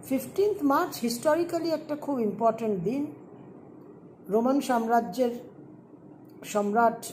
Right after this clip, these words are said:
জুলিয়াস সিজারকে পথের ধারের এক গণৎকার বলেছিলেন, "Beware the Ides of March।"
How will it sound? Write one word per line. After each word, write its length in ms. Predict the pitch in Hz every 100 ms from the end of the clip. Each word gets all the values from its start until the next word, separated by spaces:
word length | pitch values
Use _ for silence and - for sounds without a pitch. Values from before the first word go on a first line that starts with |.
| -
জুলিয়াস 480 | 175 214 220 233 -
সিজারকে 640 | 208 233 240 240 226 233 - - -
পথের 400 | 196 196 233 208
ধারের 320 | 180 208 233
এক 180 | 226 202
গণৎকার 540 | 180 196 208 - 226 180
বলেছিলেন, 580 | 185 180 214 185 180 165
"Beware 380 | 185 214 233
the 300 | 220 190 190
Ides 140 | 190 165
of 240 | 180 180
March।" 340 | 165 151 -